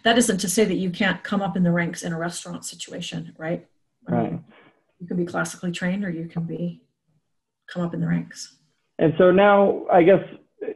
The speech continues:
Speaker 2: if we, you know, think about now, think about where you are now, um, and, like, what you're doing at Harmon's. Um, you know, I always love, I always love, my favorite thing about what you do is when you go on, like, the local news channels, like Channel Five, and you do kind of, like,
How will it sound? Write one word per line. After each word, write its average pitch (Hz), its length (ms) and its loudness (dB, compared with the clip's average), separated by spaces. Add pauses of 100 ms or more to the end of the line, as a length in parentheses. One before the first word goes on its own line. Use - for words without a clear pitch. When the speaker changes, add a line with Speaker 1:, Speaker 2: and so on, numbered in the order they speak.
(840)
Speaker 2:
if - 260 0
we, 170 320 8
you 185 100 6
know, 147 140 8
think 175 140 4
about 147 260 6
now, 127 320 4
think 147 140 4
about 135 140 8
where 127 120 6
you 127 180 6
are 120 100 6
now, 113 400 0 (140)
um, 123 560 -4 (280)
and, 139 100 4
like, 131 140 4
what 139 140 4
you're 135 120 -4
doing 131 240 4
at 127 80 2
Harmon's. 127 440 2 (460)
Um, 127 440 2
you 139 60 8
know, 151 80 8
I 180 220 10
always 190 240 10
love, 170 220 10 (200)
I 160 140 8
always 165 240 8
love, 156 200 10
my 151 180 6
favorite 147 260 6
thing 143 140 6
about 139 120 8
what 135 160 4
you 135 60 -2
do 135 140 8
is 123 80 4
when 135 120 2
you 131 100 4
go 131 100 4
on, 131 100 4
like, 131 220 2
the 131 60 -2
local 127 460 4
news 127 260 -2
channels, 131 380 0
like 123 140 0
Channel 131 280 0
Five, 127 420 6 (300)
and 127 540 4
you 123 80 2
do 131 240 4
kind 135 200 2
of, 120 140 2
like, 123 240 6